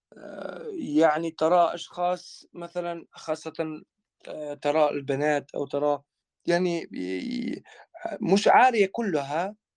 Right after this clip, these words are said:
يعني، آه، ويعني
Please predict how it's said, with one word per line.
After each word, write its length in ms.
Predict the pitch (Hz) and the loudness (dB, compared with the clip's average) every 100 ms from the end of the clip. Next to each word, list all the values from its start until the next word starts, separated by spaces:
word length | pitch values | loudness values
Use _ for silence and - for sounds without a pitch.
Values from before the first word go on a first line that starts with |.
| _ _ | _ _
يعني، 720 | 156 160 185 - 190 190 196 _ _ _ _ - | -14 -6 -6 -4 -2 -2 -4 _ _ _ _ -10
آه، 440 | - - - 67 - _ _ | -6 -4 -4 -6 -10 _ _
ويعني 1700 | 185 180 190 180 - - 214 185 190 196 196 196 202 202 202 220 214 | 0 4 4 0 -12 -14 -6 -2 -2 -2 -6 -6 -8 -10 -10 -12 -16